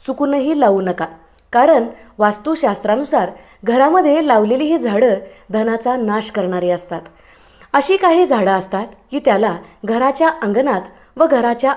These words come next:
आसपास सुद्धा लावायची नसतात. तर मंडळी, वास्तुशास्त्रानुसार घरामध्ये लावलेली ही झाडं घरात येणाऱ्या सुखावर व दुःखावर प्रभाव पाडणारी असतात.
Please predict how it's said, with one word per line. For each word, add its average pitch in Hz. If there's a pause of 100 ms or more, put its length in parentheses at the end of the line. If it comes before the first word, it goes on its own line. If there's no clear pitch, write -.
आसपास 233
सुद्धा 202
लावायची 185
नसतात. 180 (420)
तर 285
मंडळी, 196 (400)
वास्तुशास्त्रानुसार 220 (360)
घरामध्ये 339
लावलेली 240
ही 302
झाडं 214 (300)
घरात 214 (140)
येणाऱ्या 202 (280)
सुखावर 285
व 330
दुःखावर 226 (320)
प्रभाव 202
पाडणारी 196
असतात. 180